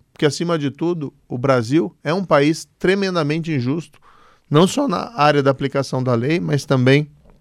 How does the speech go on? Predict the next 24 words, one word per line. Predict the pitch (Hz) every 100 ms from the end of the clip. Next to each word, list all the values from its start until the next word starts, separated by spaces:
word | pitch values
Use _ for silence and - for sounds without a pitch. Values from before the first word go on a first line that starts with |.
| _ _ _ _ _ _ _
na | - 135
justiça | 139 135 - 135 120
social, | 131 135 127 127 143 170 - - - -
e | -
a | 151
gente | 151 156
precisa | - 143 - 165 180
reformar | 160 151 147 139
as | 143
nossas | 139 143 143 139
instituições. | - 139 131 123 117 117 - _ _ _ _ -
Se | - - 196 233 - _ _ _ _ -
a | 160
presidência | - 190 175 165 135 120 110 - 113 - - - - _
não, | 127 131 175 180 147 139 _ _ _ _
é, | - 123 123 - _ _ _
toma | - 170 214 190 143
essa | 147 139
iniciativa, | 143 135 - 120 - 196 196 156
por | - 190
que | 247
os | 214
nossos | 196 185 - 151
congressistas, | 165 160 139 120 - 180 - - -